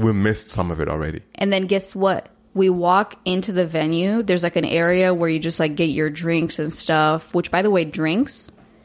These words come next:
Speaker 2: are, like, twenty dollars.
Speaker 1: I didn't know that's how much, that's how much we had to pay for that shit.
Speaker 2: And it's some, some bullshit drink because there's, like, barely an alco-, any alcohol
Speaker 1: That was
Speaker 2: in
Speaker 1: the
Speaker 2: there. It's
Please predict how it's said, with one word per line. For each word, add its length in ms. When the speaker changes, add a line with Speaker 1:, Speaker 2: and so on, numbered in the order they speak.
Speaker 2:
are, 140
like, 300
twenty 340
dollars. 640
Speaker 1:
I 60
didn't 220
know 220
that's 220
how 120
much, 500
that's 200
how 80
much 240
we 80
had 140
to 80
pay 220
for 100
that 160
shit. 240
Speaker 2:
And 100
it's 120
some, 420
some 400
bullshit 360
drink 280
because 260
there's, 140
like, 180
barely 300
an 180
alco-, 240
any 260
alcohol 380
Speaker 1:
That 80
was 120
Speaker 2:
in 80
Speaker 1:
the 20
Speaker 2:
there. 60
It's 60